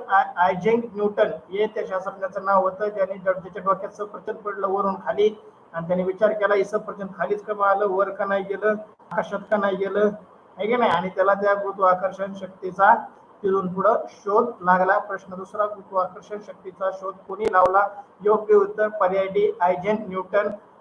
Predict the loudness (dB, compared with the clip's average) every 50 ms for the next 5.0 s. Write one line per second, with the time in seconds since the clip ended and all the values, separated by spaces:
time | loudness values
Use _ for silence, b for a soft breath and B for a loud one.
0 | -6 -6 -4 -2 0 2 4 6 4 4 2 0 -6 -6 -2 0 2 2 2 0
1 | -2 -2 0 0 2 6 6 8 8 6 6 6 6 4 4 4 2 0 0 0
2 | 2 2 0 0 -2 -4 -6 -8 -10 -10 -10 -2 2 2 2 2 0 -4 -4 -4
3 | -2 -2 -2 -4 -8 -16 _ _ _ _ _ _ _ -6 0 0 2 2 2 0
4 | 0 0 2 2 4 4 4 4 4 2 2 2 2 0 0 2 4 4 4 4